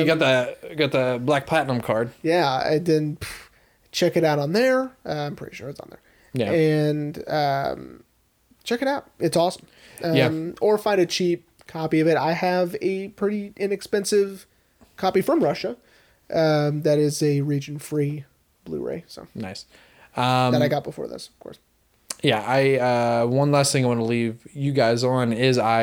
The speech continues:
Speaker 1: I agree with what you said last week about the film, that it's visual poetry.
Speaker 2: Yeah.
Speaker 1: I think that sums up the movie
Speaker 2: It's visual poetry.
Speaker 1: perfectly. It's,
Speaker 2: Yep.
Speaker 1: it, that's all it is. Um,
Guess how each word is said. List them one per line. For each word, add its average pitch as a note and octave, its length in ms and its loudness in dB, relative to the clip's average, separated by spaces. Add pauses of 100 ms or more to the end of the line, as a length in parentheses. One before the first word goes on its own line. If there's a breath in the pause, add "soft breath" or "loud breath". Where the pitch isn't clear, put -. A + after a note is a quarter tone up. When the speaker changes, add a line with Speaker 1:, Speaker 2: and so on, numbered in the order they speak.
Speaker 1:
I G#2+ 120 0
agree C3 300 0
with C#3 140 2
what B2 160 0
you A#2 100 -4
said A#2 220 -2
last G#2+ 320 -2
week G#2 260 -8
about G2+ 320 -2
the A2 80 -4
film, G#2+ 320 -6
that G2+ 180 -4
it's G2 460 -10 (760 soft breath)
visual A#2+ 380 0
poetry. G#2 560 -6 (140)
Speaker 2:
Yeah. A3+ 160 0 (420)
Speaker 1:
I B2 160 4
think A#2+ 220 0
that G#2 280 0
sums A2 380 -2
up G2 160 -6
the G#2 60 -12
movie F#2 320 -6
Speaker 2:
It's D3 140 -2
visual C#3+ 220 -2
poetry. - 300 -18 (220)
Speaker 1:
perfectly. G2 460 -6 (100)
It's, A2 160 -6
Speaker 2:
Yep. A2 80 -4
Speaker 1:
it, A2 220 -4
that's G#2 200 -6
all G#2 240 -2
it E2 80 -14
is. - 160 -20 (640 soft breath)
Um, G#2 520 -2